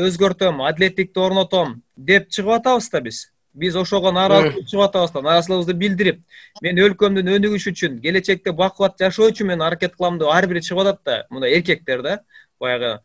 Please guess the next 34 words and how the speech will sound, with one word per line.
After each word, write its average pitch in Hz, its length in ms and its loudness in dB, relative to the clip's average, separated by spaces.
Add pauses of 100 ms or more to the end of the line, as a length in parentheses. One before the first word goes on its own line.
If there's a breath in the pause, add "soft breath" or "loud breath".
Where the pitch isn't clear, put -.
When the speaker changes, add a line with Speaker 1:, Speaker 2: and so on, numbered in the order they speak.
(140)
Speaker 2:
Ооба. 139 320 2 (180)
Speaker 1:
колго 185 280 2
алып. 113 140 -4 (580 soft breath)
Бирок 196 180 2
ошол 233 300 2
эле 226 120 2
учурда, 226 540 0 (160)
ошол 185 280 -2
эле 175 120 2
учурда, 135 500 -2 (140)
ошол 175 340 -4
нерсеге 185 460 0
жетиш 196 420 0
үчүн 233 380 -4 (340 soft breath)
биз 170 180 -4
жолдогу 202 580 2
баягы, 165 500 0 (680 soft breath)
а, 123 580 0 (240)
ө-, 170 200 -6 (200)
интернет 190 280 0
булактарда 190 500 2
көргөндөй, 196 560 0
«Э, 170 80 2
бул 180 240 -2
өзүңдүн 196 400 2
эле 180 140 -4
чөнтөгүң. 180 420 -2
Мына 160 280 0
азыркы 190 280 -2
учурда 190 400 0
эми 175 280 -2
кайра 180 240 4
оңдоп 180 360 0
түзөөгө 175 360 -2